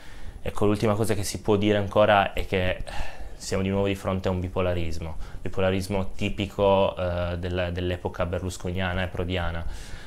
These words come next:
Quindi sempre di più, eh, l'Italia è spaccata in due tra sinistra, centrosinistra e centrodestra,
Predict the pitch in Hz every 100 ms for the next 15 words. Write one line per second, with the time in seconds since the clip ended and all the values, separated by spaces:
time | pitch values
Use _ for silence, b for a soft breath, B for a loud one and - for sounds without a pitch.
0 | B B B - 117 107 101 - B B
1 | B - 110 101 98 98 113 107 - -
2 | 82 85 87 85 101 117 120 98 - 85
3 | 82 80 - - - 90 95 95 107 110
4 | 98 90 - - 92 - - 98 113 -
5 | 104 101 - 107 95 104 117 - 101 98
6 | 98 98 107 101 -